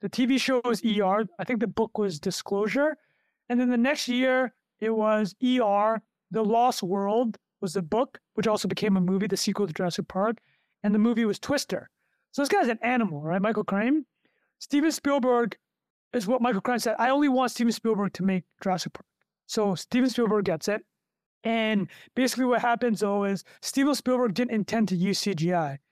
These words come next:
He had seen James Cameron's Terminator two, but he didn't realize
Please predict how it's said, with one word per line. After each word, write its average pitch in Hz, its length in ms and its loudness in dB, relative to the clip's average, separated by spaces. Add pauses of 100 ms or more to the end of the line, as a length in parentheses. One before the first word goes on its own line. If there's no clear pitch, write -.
(360)
He - 180 -2
had 240 100 0
seen 285 560 2
James 220 320 0
Cameron's 202 500 0
Terminator 190 600 0
two, 202 320 0
but 185 120 0
he 180 80 0
didn't 220 200 0
realize 185 640 2